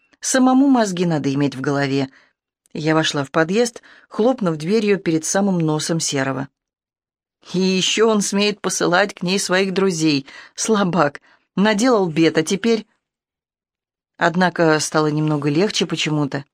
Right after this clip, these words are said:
Оказывается, она, то есть я, умею принимать решения. Я, наконец, свободна. Свободна, потому что научилась решать.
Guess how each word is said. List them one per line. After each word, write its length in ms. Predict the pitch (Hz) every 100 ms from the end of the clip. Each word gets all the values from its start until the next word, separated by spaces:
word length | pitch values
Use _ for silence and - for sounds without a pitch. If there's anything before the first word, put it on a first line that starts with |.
| _ _ _ _
Оказывается, 840 | 147 147 170 156 160 156 - 151 -
она, 520 | 156 151 147 151 - - - _ _ _
то 100 | -
есть 220 | 135 -
я, 340 | 139 147 143 120 - -
умею 400 | 156 143 135 139
принимать 460 | 165 165 175 190 190
решения. 580 | 190 - 247 226 170 147 _ _ _ _ _ _ _ _
Я, 180 | 143 160
наконец, 560 | 151 156 160 160 - - _ -
свободна. 720 | - 175 180 190 226 156 143 - _ _ _ _ _
Свободна, 680 | - 180 185 165 202 202 170
потому 280 | 170 175 180
что 160 | -
научилась 560 | 190 196 196 220 185 190
решать. 500 | 185 175 208 156